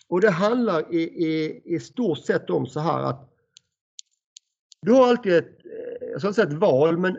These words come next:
men inför en omständighet som du hamnar inför, det vill säga att om vi, vi leker med tanken att du som individ, eh, missar ditt, eh, friläge under matchen till exempel. Du kommer där femton minuter och friläge så, så skjuter du utanför.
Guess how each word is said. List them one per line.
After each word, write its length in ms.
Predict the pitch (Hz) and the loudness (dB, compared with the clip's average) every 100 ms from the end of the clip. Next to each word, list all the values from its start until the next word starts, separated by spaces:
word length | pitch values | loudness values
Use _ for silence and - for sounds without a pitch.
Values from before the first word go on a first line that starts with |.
| - - | -10 -10
men 360 | 190 196 196 - _ - | -4 -2 -4 -10 _ -6
inför 220 | 220 214 | -4 -2
en 100 | 214 - | -2 2
omständighet 680 | 233 262 247 175 156 156 - | 2 2 0 -2 0 0 0
som 140 | 226 | 0
du 60 | 175 | 2
hamnar 320 | 180 185 135 | 0 0 -4
inför, 340 | 123 - 135 | -6 -6 -4
det 100 | 170 | -2
vill 120 | 180 | -4
säga 260 | 175 208 160 | -2 0 0
att 140 | 147 | 0
om 120 | 190 196 | -4 -4
vi, 200 | 202 - | -4 -4
vi 140 | 208 | -2
leker 280 | 240 208 - | 0 0 -2
med 160 | 160 - | -8 -4
tanken 300 | 175 165 147 | -4 -2 -6
att 140 | 131 | -6
du 160 | 202 175 | -4 -2
som 200 | - 147 | -2 -2
individ, 560 | 147 160 180 143 131 131 - _ _ - | -2 0 2 2 2 -2 -12 _ _ -2
eh, 440 | 127 123 123 120 123 - | 2 4 2 0 -4 -4
missar 560 | 147 185 180 - 139 | 0 0 -2 -2 0
ditt, 380 | 143 151 139 - | 2 0 -2 -2
eh, 1120 | 135 131 127 123 123 123 123 127 123 - - - | 2 4 4 4 2 0 -2 -4 -6 -10 -16 -16
friläge 560 | - 226 143 131 127 139 | -2 2 2 2 0 0
under 140 | 180 | 0
matchen 340 | 220 131 - 131 | -2 -4 -10 -12
till 140 | 135 | -12
exempel. 560 | 127 123 123 - - - | -10 -12 -10 -8 -8 -10
Du 240 | - 170 | -12 -12
kommer 300 | 170 196 170 | -2 0 2
där 80 | 170 | 2
femton 400 | - 165 165 147 | 2 0 0 0
minuter 240 | 160 139 123 | -2 0 -4
och 100 | - | -2
friläge 260 | 190 156 | 2 2
så, 400 | 143 151 143 147 | 0 -4 -4 -4
så 100 | 175 | -4
skjuter 420 | 175 190 135 - | 2 2 2 -2
du 80 | 156 | -2
utanför. 760 | 147 143 170 170 131 - - | 0 2 0 0 -8 -8 -12